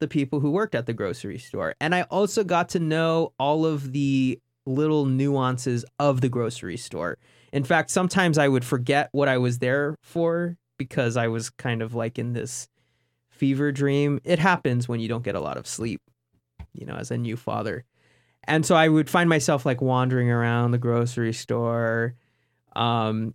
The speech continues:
and just, like, watching people pick out avocados or try to decide between this ketchup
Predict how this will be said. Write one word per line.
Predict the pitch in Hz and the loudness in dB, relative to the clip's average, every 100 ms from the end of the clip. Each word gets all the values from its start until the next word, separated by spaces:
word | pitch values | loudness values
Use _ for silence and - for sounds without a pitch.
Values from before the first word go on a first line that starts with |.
| - | -2
and | 139 | 0
just, | 131 | 0
like, | 131 127 | 0 2
watching | 131 131 139 - 143 | 4 4 2 0 0
people | 127 151 143 127 135 131 127 127 127 123 - _ _ _ _ _ | 0 2 2 2 2 4 4 2 0 -2 -8 _ _ _ _ _
pick | - 139 135 | -2 0 2
out | 123 120 120 | 2 0 -2
avocados | 127 123 123 - 127 113 113 107 - 113 120 120 - - _ _ | -2 -2 -4 -4 -2 0 0 -2 -4 -6 -10 -12 -14 -16 _ _
or | 127 113 110 104 104 104 123 _ _ _ _ _ _ | -4 -2 0 0 0 -2 -6 _ _ _ _ _ _
try | - 123 | -2 0
to | 123 | 0
decide | 117 120 - 113 113 | -4 -4 -2 -2 -2
between | 117 - 117 110 107 110 - _ _ _ _ | -6 -8 -6 -4 -6 -8 -14 _ _ _ _
this | 123 139 131 | -4 -2 -2
ketchup | - 117 113 - 110 | -4 -6 -4 -4 -6